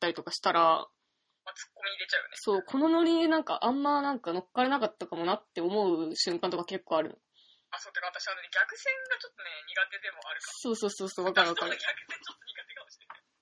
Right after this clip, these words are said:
Speaker 1: <laughs> でももうさ、なんかここまで来ると、なんていうのかな、そのギャグ線ごと愛すよね。<laughs> なんか、なんか前半にドクターストーンの魅力についてすごい語ったけど、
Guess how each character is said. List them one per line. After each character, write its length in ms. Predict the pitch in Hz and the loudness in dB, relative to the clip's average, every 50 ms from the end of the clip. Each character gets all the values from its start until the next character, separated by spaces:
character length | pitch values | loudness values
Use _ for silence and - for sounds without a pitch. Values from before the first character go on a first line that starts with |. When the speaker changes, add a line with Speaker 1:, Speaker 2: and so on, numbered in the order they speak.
| _ _ _ _ _ - | _ _ _ _ _ -10
Speaker 1:
<laughs> 280 | - 262 254 302 294 214 | -8 -4 -2 -2 -2 -2
で 60 | 208 | -2
も 160 | 196 196 190 | -6 -6 -6
も 120 | 208 254 269 | -4 -6 -6
う 40 | 269 | -4
さ、 180 | - 202 185 180 | -6 -8 -6 -6
な 80 | 185 185 | -8 -8
ん 40 | |
か 120 | 175 - 165 | -8 -10 -12
こ 180 | - _ - | -12 _ -10
こ 100 | _ - | _ 2
ま 100 | 302 370 | 2 4
で 100 | 330 262 | 4 2
来 120 | 247 - 233 | 0 0 -2
る 100 | 202 196 | -2 -2
と、 100 | 190 175 | -2 -4
な 140 | 160 196 233 | -2 -2 -2
ん 80 | 220 - | -2 -2
て 80 | - | -4
い 20 | 170 | -6
う 40 | |
の 60 | 151 - | -4 -6
か 60 | - | -8
な、 120 | - - - | -10 -10 -12
そ 120 | - - | -8 -8
の 40 | 175 | 0
ギ 80 | - 196 | 0 2
ャ 60 | 196 | 2
グ 80 | 208 254 | 2 4
線 220 | - 349 311 311 | 4 4 4 4
ご 100 | 302 311 | 2 4
と 100 | 302 277 | 6 8
愛 300 | 269 262 - 233 254 254 | 8 8 8 6 6 6
す 100 | - 180 | 4 -2
よ 100 | 151 170 | -4 -2
ね。 140 | - - - 233 - - | 0 0 0 0 -2 -6
<laughs> 120 | - _ | -4 _
な 140 | - 254 254 | 6 6 6
ん 60 | 247 | 6
か、 340 | - - 254 - 277 - _ _ _ _ _ _ _ _ _ _ _ - - - - - - - - - - - - - _ _ _ _ _ _ _ | 6 6 6 6 4 2 _ _ _ _ _ _ _ _ _ _ _ -20 -16 -12 -12 -10 -12 -12 -14 -20 -20 -20 -20 -20 _ _ _ _ _ _ _
な 180 | - - 175 180 | -8 -2 -2 0
ん 40 | 170 | 4
か 20 | |
前 140 | 202 233 277 | 4 4 4
半 260 | 294 339 359 349 330 | 6 6 6 6 6
に 100 | 311 311 | 4 4
ド 100 | 240 269 | 2 0
ク 80 | 254 - | 2 6
タ 80 | 330 294 | 6 4
ー 40 | |
ス 80 | 311 - | 6 4
ト 80 | - 311 | 0 0
ー 40 | |
ン 40 | 269 | 2
の 60 | 214 | 2
魅 120 | 190 190 190 | 2 2 2
力 180 | 190 190 - | 2 2 0
に 80 | 202 202 | 0 0
つ 80 | - 214 | -2 -4
い 40 | |
て 60 | - 185 | -6 -2
す 120 | - 208 | 0 0
ご 80 | 202 175 | 0 2
い 20 | |
語 180 | - 190 180 175 | 0 -2 -6 -8
っ 60 | 170 | -8
た 140 | _ - 202 | _ -4 -2
け 100 | - 156 | -2 -4
ど、 300 | 147 - 80 82 - | -4 -6 -8 -10 -12